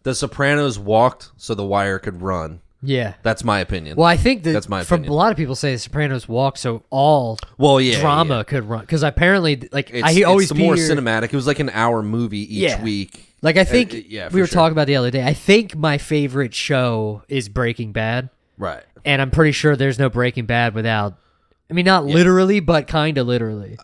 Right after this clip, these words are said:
Speaker 1: Uh, for sure, for
Speaker 2: Like,
Speaker 1: sure.
Speaker 2: that, uh, that style
Speaker 1: That's a
Speaker 2: of
Speaker 1: fair statement.
Speaker 2: television show,
Speaker 1: Yeah.
Speaker 2: apparently, from what I've understand, started, uh, with, like, so The Sopranos,
Speaker 1: That's a
Speaker 2: like,
Speaker 1: fair statement.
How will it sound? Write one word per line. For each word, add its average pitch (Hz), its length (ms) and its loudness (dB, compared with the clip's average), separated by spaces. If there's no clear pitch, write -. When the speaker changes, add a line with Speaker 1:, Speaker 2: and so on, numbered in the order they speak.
Speaker 1:
Uh, 160 160 -12
for - 180 -8
sure, - 220 -8
for 131 80 -4
Speaker 2:
Like, 127 120 2
Speaker 1:
sure. 90 160 -10
Speaker 2:
that, 151 320 2
uh, 156 100 2
that 147 220 -2
style 127 800 0
Speaker 1:
That's 143 160 -2
a 139 60 4
Speaker 2:
of 127 80 2
Speaker 1:
fair 120 120 0
statement. 98 380 -10
Speaker 2:
television 139 500 2
show, 120 520 -2
Speaker 1:
Yeah. 71 140 -20
Speaker 2:
apparently, 143 680 0
from 139 180 -4
what 127 160 0
I've 123 340 -2
understand, 113 640 -8
started, 131 460 0
uh, 117 240 -8
with, 123 240 -4
like, 107 260 -6
so 127 200 -4
The 110 160 -6
Sopranos, 104 580 -8
Speaker 1:
That's 110 100 -8
a - 20 -6
Speaker 2:
like, 104 140 -8
Speaker 1:
fair 82 140 -18
statement. 113 680 -6